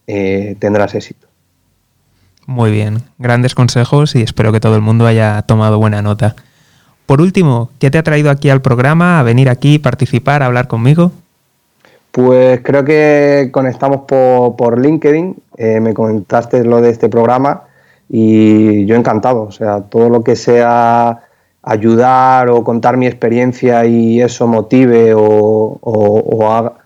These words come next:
Speaker 1: o ayude a que algún emprendedor no cometa errores que yo cometí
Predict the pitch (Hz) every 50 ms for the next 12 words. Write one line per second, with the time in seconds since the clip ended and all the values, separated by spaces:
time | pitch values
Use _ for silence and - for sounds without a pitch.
0 | _ _ _ _ _ 120 120 117 113 110 127 131 131 127 127 123 120 113 - 123
1 | 120 117 123 123 120 117 110 123 117 117 117 117 120 123 120 113 117 117 117 113
2 | - 117 120 117 117 123 113 113 117 117 117 110 107 - - 110 107 113 107 -
3 | 117 113 107 104 135 143 170 220 226 -